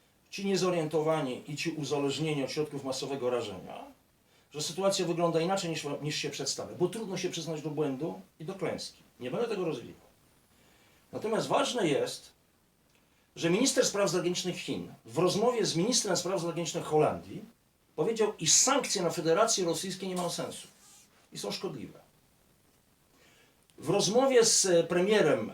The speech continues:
rządu Indonezji, dwieście sześćdziesiąt milionów obywateli, muzułmanów, ze strony Xi Jinpinga padła ta sama myśl, że sankcje są, nie mają sensu.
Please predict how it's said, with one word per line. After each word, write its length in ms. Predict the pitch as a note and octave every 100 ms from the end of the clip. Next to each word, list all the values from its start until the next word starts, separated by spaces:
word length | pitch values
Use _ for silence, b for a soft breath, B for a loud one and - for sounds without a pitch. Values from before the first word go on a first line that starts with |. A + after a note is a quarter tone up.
| C#3
rządu 420 | C3+ G3+ F#3+ D3+
Indonezji, 800 | D#3 F3+ E3+ E3 B2 - E3 - A#2
dwieście 440 | D#3+ F3 - D3
sześćdziesiąt 640 | - C3+ B2 E3 D#3 B2+ C3+
milionów 440 | C3 D#3+ C#3+ B2+
obywateli, 580 | C3 C3 B2 - F2+ F3+
muzułmanów, 600 | A3+ E3 A2+ G2+ - - - _ _ _ _ _ _ _ _ _ _ - - - _ _ -
ze 160 | C3+ F3
strony 300 | - A#3 G#3
Xi 180 | - F#3+
Jinpinga 720 | F3 D3 C3 A#2 B2 A#2 - _ _ -
padła 260 | E3+ F3+ F3+
ta 140 | B3
sama 560 | - G#3 F3 E3 - - _ -
myśl, 340 | D3 C#3 - - - _ _ _
że 140 | - A3
sankcje 420 | G3 F3 - F#3
są, 260 | - F#3+ -
nie 160 | E3 G3+
mają 220 | G#3 G3+
sensu. 380 | D#3+ - -